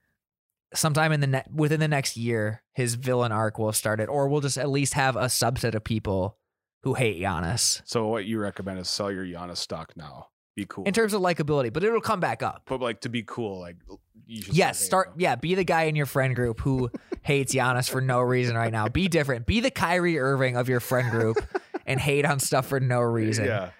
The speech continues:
Speaker 1: Go on Grand Theft Auto Online for some reason. Why was that the game he was playing either?
Speaker 2: It's still an active community.
Speaker 1: Is it?
Speaker 2: Yeah.
Speaker 1: I gotta get back into it. I love
Speaker 2: No,
Speaker 1: G T A.
Speaker 2: don't do it. It's spammed to hell.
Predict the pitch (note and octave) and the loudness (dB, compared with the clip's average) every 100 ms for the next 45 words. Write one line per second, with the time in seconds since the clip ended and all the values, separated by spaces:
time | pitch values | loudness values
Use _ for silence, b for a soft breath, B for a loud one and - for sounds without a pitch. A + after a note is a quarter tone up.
0 | _ D3 E3 F3 D3 D3+ D3 C#3+ C3+ B2+ | _ 0 2 2 2 2 2 0 2 4
1 | C3 B2 B2+ B2 A#2 A#2+ A#2 - D#3 - | 4 4 2 2 2 2 2 0 2 4
2 | D#3 C#3 C#3 C3 G2+ A#2+ B2 E3 F3+ D3 | 4 4 2 0 0 -2 0 2 2 2
3 | C#3 C#3 C#3 B2 A#2+ C3+ B2 A2+ B2+ A#2+ | 0 0 0 0 0 2 2 0 -2 -2
4 | G#2 F#2+ F2 A#2 G#2 G2+ A#2 - C3+ - | -4 -6 -4 -2 -2 -4 -6 -6 -6 -4
5 | - F#3+ F3+ C#3 - C#3+ A#2+ A#2+ E3+ F2+ | -2 0 2 0 -2 -6 -4 -4 -2 -4
6 | F2 - D3 E3 G#3+ - G#2 E3+ C#3 - | -6 -2 2 2 0 -2 -2 0 -2 -2
7 | F3 D3 G#2+ G2+ G#2 G2 G#2+ G#2 A2 C3 | 0 0 0 -2 -2 -2 0 0 0 0
8 | G2+ A2+ A#2+ A2+ A2+ A2 A2+ E2+ F3 - | -2 0 0 2 2 0 -2 -6 -12 -12
9 | - - D2+ D#2+ - - - E2 D#2 D2 | -12 -10 -12 -12 -16 -20 -16 -12 -12 -8